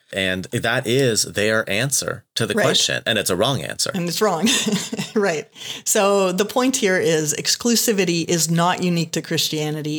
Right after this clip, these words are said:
Speaker 2: It is a reality of every worldview.
Speaker 1: Yeah. When it comes to religion, I think the point of this whole series is you and I haven't approached this topic about what should I believe as what do I like?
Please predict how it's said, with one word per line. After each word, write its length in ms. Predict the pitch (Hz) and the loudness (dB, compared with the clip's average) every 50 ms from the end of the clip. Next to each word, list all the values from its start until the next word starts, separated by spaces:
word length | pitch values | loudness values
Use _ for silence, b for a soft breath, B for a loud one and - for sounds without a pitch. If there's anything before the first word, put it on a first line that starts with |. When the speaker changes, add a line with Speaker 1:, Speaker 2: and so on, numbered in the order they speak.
| - | -2
Speaker 2:
It 160 | - 135 185 190 | -2 0 2 2
is 160 | 196 190 190 | 2 2 2
a 60 | 196 | 2
reality 560 | 190 196 196 160 139 147 151 151 151 156 160 | 2 2 2 2 2 0 0 -2 -4 -4 -4
of 180 | - 156 147 - - _ - | -4 -6 -6 -6 -6 _ -2
every 640 | 165 160 151 151 151 151 156 156 151 147 139 139 _ _ - | -2 -2 -2 -4 -6 -6 -6 -6 -6 -8 -10 -12 _ _ -6
worldview. 560 | 151 160 160 156 151 - 160 151 - - - - _ _ _ _ _ _ _ | -4 -4 -4 -4 -4 -6 -8 -8 -8 -10 -14 -18 _ _ _ _ _ _ _
Speaker 1:
Yeah. 320 | - 104 95 85 78 73 - | -4 -2 0 0 0 -2 0
When 180 | 92 131 156 | 0 0 0
it 80 | 170 156 | 0 0
comes 260 | - 185 202 214 - | -2 -2 -2 -2 -2
to 80 | - 175 | -2 0
religion, 720 | 151 127 110 107 113 113 107 - 120 113 110 107 107 107 - | 0 0 2 0 0 0 0 0 0 0 0 -2 -4 -4 -4
I 120 | - 95 98 | -2 -2 -2
think 300 | - - 120 113 107 - | -2 -2 -2 -4 -4 -6
the 220 | - 110 92 107 101 | -10 -4 -4 -4 -4
point 340 | - - 131 139 139 123 | -2 0 0 2 2 2
of 80 | 107 90 | 0 0
this 200 | 98 98 90 - | 0 0 0 0
whole 260 | - - 107 104 98 | 0 0 0 0 2
series 540 | 98 - - 87 85 80 73 69 87 95 B B B B B B | 2 0 0 0 -2 -2 -4 -4 -6 -6 B B B B B B
is 320 | - 113 110 107 104 - - - _ - | 0 0 2 2 0 0 -4 -6 _ -8
you 320 | - 113 117 127 165 165 | -6 -2 0 0 2 2
and 140 | 160 139 127 | 2 2 0
I 160 | 117 113 113 | 0 0 0
haven't 380 | 110 107 117 110 113 104 113 98 | -2 -2 -2 -2 -2 -2 -2 -4
approached 640 | 92 - - - 110 104 104 - - - - - - - | -4 -6 -2 0 0 0 2 0 -2 -2 -4 -6 -10 -12
this 360 | 101 98 101 101 98 - - | -6 -2 0 0 2 2 0
topic 500 | - - 104 98 - - - - - - | 0 0 -2 -2 -2 -4 -8 -8 -8 -8
about 300 | 104 87 95 90 - - | -4 -2 0 0 0 0
what 220 | 101 98 110 101 - | 0 0 0 2 0
should 180 | - - 98 | 0 0 0
I 100 | 92 87 | 0 0
believe 540 | 85 82 87 82 98 113 101 90 87 87 - B B B B B B B - | 0 -2 -2 -2 -2 -2 -4 -4 -6 -8 -10 B B B B B B B -4
as 420 | - 104 101 95 92 90 - - _ | -2 0 2 2 2 0 0 -2 _
what 260 | - 104 127 131 131 120 | -2 0 0 0 0 -2
do 140 | 113 110 | 0 0
I 80 | 95 87 | 2 2
like? 380 | 87 95 92 73 64 - - | 2 2 0 0 -2 -2 -4